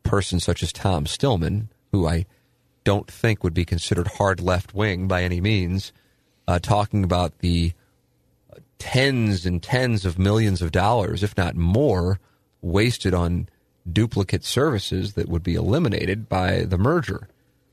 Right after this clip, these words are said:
And how when other businesses around the country are looking at places to relocate or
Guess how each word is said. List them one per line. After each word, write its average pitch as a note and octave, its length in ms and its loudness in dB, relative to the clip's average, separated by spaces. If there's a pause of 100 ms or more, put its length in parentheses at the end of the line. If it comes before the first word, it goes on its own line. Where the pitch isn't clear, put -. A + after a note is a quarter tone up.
(260)
And F2+ 540 2
how F2+ 580 0
when F2 380 0
other G2 220 2
businesses G#2 600 0
around F2 280 0
the F2 60 -4
country C#3 440 -2
are F2 80 2
looking F#2 280 0
at D#2 100 -4
places F#2+ 380 -2
to - 120 -4
relocate G#2+ 640 2
or E2+ 180 -2